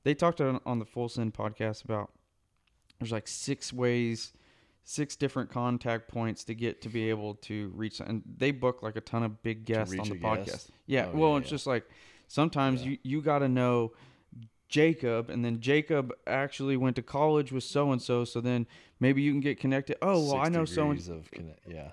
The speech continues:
Speaker 1: Yeah, and then you bounce, bounce, and then all of a sudden you get a phone call, and then you're rock and roll with somebody.
Speaker 2: Right, right.
Speaker 1: I think I did that with some of, some of the other th-,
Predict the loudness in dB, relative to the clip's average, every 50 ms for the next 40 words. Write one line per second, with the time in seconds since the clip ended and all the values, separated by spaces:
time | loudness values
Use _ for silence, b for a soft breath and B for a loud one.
0 | -4 _ 2 2 4 2 0 0 2 6 6 8 6 6 4 4 2 2 2 0
1 | 0 0 0 0 0 0 0 2 2 2 2 0 0 0 0 0 0 0 0 -2
2 | -2 0 0 0 0 0 0 -2 0 0 0 0 0 0 0 -2 -2 -4 -8 -12
3 | _ _ _ -20 _ _ _ -4 -2 -2 -2 -2 -4 -6 -4 -4 -4 -6 -6 -8
4 | -8 -8 -8 -6 -6 -8 -8 -12 B B B B B B B -16 -16 -16 -16 -18
5 | _ _ _ _ _ _ _ 2 2 2 0 -6 -14 0 _ 4 4 6 6 4
6 | 4 6 6 4 4 6 6 6 6 6 4 2 0 -2 -6 -10 -4 0 2 2
7 | 2 2 0 -2 -4 -2 0 0 0 0 0 0 2 2 4 2 2 0 -6 -12